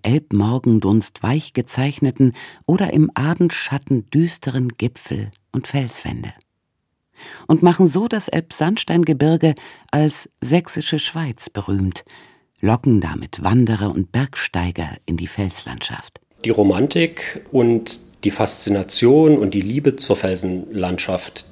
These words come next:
Speaker 2: die eint uns. Und das ist nicht nur Caspar David Friedrich, war vielleicht einer der ersten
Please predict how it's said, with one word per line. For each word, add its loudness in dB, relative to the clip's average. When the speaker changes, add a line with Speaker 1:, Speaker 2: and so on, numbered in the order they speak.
Speaker 2:
die 0
eint 2
uns. -10
Und -4
das -4
ist -4
nicht 2
nur 2
Caspar -6
David -8
Friedrich, 0
war -4
vielleicht -8
einer -4
der -6
ersten 0